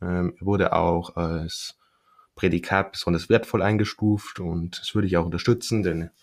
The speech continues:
er beschäftigt sich mit Rassismus, das eben auch in Deutschland noch ein Thema ist,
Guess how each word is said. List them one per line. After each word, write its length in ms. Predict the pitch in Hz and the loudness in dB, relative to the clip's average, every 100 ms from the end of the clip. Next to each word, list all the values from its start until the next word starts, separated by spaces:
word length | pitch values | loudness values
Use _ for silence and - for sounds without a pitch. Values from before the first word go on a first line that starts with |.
| - - - | -20 -20 -12
er 100 | - | -4
beschäftigt 760 | 87 90 - 98 - - 90 - | -2 -2 0 0 0 -4 -4 -2
sich 240 | 92 - | -2 0
mit 380 | 82 78 - - | -2 -4 -8 -10
Rassismus, 800 | - 131 127 127 123 120 - - | 2 2 6 6 6 6 0 -4
das 160 | 90 90 | -2 -2
eben 160 | 87 | -2
auch 240 | 82 90 87 | 0 0 0
in 80 | |
Deutschland 480 | 82 107 - - 107 | 2 2 2 0 0
noch 160 | 104 104 | 2 0
ein 80 | 98 | -2
Thema 340 | - 104 98 | 0 2 2
ist, 380 | 98 98 - | 0 -2 -10